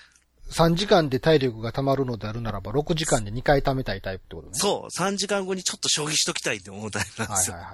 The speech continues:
Speaker 1: はい。あの、要はコストパフォーマンスの話ね。
Speaker 2: ああ、そうそうそう。
Speaker 1: だから自分の労力に対する対価が、労力以下やったら嫌ってことでしょ？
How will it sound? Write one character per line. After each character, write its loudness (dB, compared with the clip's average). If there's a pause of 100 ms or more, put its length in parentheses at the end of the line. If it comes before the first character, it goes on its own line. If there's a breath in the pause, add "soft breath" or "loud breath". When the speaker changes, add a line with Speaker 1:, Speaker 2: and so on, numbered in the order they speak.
Speaker 1:
は -10
い。 -6
あ -8
の、 -6
要 6
は 4
コ 0
ス 0
ト 6
パ 6
フ 4
ォ 8
ー 8
マ 2
ン -2
ス -10
の -6
話 -8
ね。 -8 (280)
Speaker 2:
あ 0
あ、 -2
そ -12
う -14
そ -14
う -16
そ -16
う。 -14
Speaker 1:
だ -10
か -4
ら -2
自 0
分 4
の 6
労 10
力 4
に -4
対 2
す -10
る -10
対 -4
価 -2
が、 6 (280 soft breath)
労 6
力 0
以 -4
下 0
や 0
っ -6
た -10
ら -8
嫌 -2
っ -6
て -12
こ -10
と -16
で -16
し -14
ょ？ -16